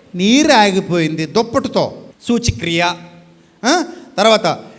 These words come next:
నీటి ఊటలో నీటిని ఎలీషా ఏం చేశాడు?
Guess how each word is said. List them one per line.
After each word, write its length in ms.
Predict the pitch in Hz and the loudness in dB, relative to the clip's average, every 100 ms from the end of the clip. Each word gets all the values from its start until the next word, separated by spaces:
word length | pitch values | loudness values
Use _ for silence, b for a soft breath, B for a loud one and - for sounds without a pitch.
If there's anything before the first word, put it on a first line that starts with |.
| B | B
నీటి 360 | 170 269 339 320 | 0 2 2 2
ఊటలో 520 | 240 254 311 320 302 | 2 2 2 2 2
నీటిని 760 | 254 247 330 339 311 262 277 | 2 2 2 2 2 2 2
ఎలీషా 340 | 240 254 285 294 | 2 0 0 0
ఏం 220 | 262 285 | 0 0
చేశాడు? 600 | 294 285 294 311 294 233 | -2 0 0 0 0 -2